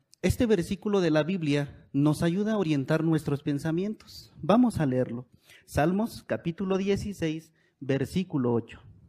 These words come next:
Dice así, "Siempre tengo a Jehová delante de mí.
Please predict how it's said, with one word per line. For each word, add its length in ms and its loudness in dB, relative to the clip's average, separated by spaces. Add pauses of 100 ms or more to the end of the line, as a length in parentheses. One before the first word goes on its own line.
(1160)
Dice 320 -4
así, 280 -4 (480)
"Siempre 500 2
tengo 340 2
a 60 6
Jehová 460 0
delante 520 0
de 120 -4
mí. 220 -8